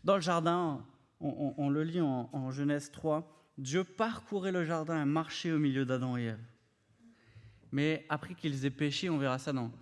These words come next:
dans quelques semaines, après qu'ils aient péché, les hommes,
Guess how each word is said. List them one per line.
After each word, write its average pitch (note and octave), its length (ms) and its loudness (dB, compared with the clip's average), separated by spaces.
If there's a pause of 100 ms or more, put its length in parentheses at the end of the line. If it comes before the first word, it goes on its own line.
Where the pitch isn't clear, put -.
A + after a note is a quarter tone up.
(480)
dans B2+ 100 -8
quelques C#3+ 300 -6
semaines, D#3 260 -2
après C#3+ 160 -8
qu'ils C3+ 240 -6
aient C3 40 -4
péché, D3 440 -4 (560)
les C#3 320 -2
hommes, E3 340 4